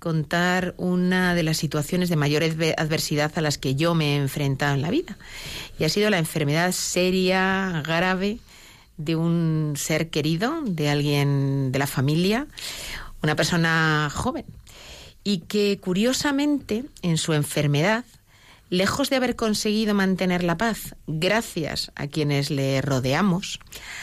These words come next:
ha sido él, con su actitud de aceptación, con su confianza en Dios, con su positivismo, con su querer enfrentarse con valentía, pero a la vez con, con paz,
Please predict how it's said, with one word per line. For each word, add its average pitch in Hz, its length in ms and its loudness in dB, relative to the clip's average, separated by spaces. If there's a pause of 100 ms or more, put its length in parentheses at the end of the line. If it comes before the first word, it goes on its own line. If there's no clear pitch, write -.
(240)
ha - 80 -2
sido 214 300 2
él, 214 360 0 (560)
con 156 200 -2
su 175 280 0
actitud 160 480 -2
de 185 120 -2
aceptación, 143 1040 -4
con 156 180 0
su 160 180 -2
confianza 160 680 0
en 165 140 2
Dios, 135 420 0 (360)
con 170 200 2
su 160 160 -2
positivismo, 143 840 -2
con 156 180 0
su 156 160 -4
querer 170 260 2
enfrentarse 196 840 0
con 170 200 2
valentía, 151 760 2 (440)
pero 160 120 -4
a - 20 2
la 147 80 2
vez 175 180 -2
con, 175 380 0 (640)
con 165 300 2
paz, 208 500 -4